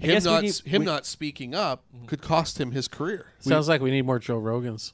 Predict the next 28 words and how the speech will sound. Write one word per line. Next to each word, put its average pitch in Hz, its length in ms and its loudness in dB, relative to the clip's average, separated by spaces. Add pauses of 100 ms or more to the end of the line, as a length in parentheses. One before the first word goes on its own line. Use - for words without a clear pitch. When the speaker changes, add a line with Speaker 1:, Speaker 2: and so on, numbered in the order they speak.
Speaker 2:
We 110 140 -6
do. 107 480 -4
Speaker 1:
We 131 140 -2
meet, 147 340 -2
need 139 220 -2
more 131 260 0
maskless 117 720 -8
Joeys 117 480 -4
in 104 160 -8
dentist 113 440 -10
offices. - 360 -12
Speaker 2:
We 113 180 -8
do. 104 240 -12 (140)
Speaker 3:
We 113 100 -12
do. 107 160 -12
Speaker 2:
We 135 100 -4
need 147 200 0
more 107 160 -4
ivermectin. 98 600 -6 (680)
Speaker 3:
We 123 140 -4
do 120 140 -2
need 113 180 -4
more 110 160 -4
Speaker 1:
Well, 208 140 6
isn't 202 220 4
there 208 160 6
Speaker 3:
ivermectin, 180 60 0
Speaker 1:
that, 139 120 -2